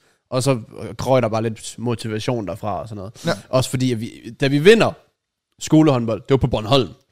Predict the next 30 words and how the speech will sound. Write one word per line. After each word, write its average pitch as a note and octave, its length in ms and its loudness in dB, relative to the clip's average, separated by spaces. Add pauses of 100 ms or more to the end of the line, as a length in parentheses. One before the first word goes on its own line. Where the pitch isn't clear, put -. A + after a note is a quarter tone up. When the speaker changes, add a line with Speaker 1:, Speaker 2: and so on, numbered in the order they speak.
(440)
Speaker 1:
øh, G2 840 -6
i A#2+ 40 -2
niende C3+ 300 2
klasse A#2 280 -2
eller G2 140 -6
sådan F2 200 -8
noget. D2 160 -12 (240)
I, D3 360 -8
i D#3 180 -2
hvad? D#3 320 2 (720)
I D3 60 -8
finalen, E3 720 2
hvor C3+ 160 2
der C3 60 0
står - 160 -10
toogtyve D#3 600 -2
toogtyve, C#3+ 640 -4 (640)
så D#3+ 420 2
laver D#3 340 2
han, C#3 240 -4 (480)
hvor, C3 120 -2
altså A2 240 -4
sådan A2+ 160 -8
et - 100 -18
straffekast, G3+ 680 -2 (380)
så D#3+ 100 -6
laver E3 160 6
han D#3 140 -2
den F3 120 0
her, E3 140 -4